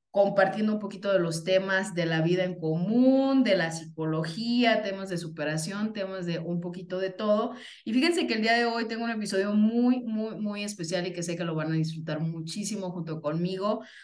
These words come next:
Una invitada que la verdad estoy sumamente orgullosa de, de tenerla en el episodio porque me tocó conocerla desde hace muchísimo tiempo y la verdad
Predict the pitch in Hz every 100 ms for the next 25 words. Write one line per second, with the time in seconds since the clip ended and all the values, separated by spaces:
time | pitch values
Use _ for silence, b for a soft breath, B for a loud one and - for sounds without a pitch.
0 | B 226 254 277 233 - 208 214 220 220
1 | 185 175 180 190 208 208 208 233 - -
2 | - - 285 302 311 311 294 277 277 262
3 | 262 226 208 190 196 202 208 247 - 311
4 | 359 330 208 196 185 185 185 180 185 185
5 | 202 220 262 277 233 180 202 208 226 226
6 | 240 262 277 254 220 247 202 202 214 226
7 | 247 349 302 294 302 302 277 302 302 269
8 | 247 311 339 359 359 285 254 262 262 254
9 | 269 285 330 - _ _ 247 247 247 247
10 | 240 240 254 285 -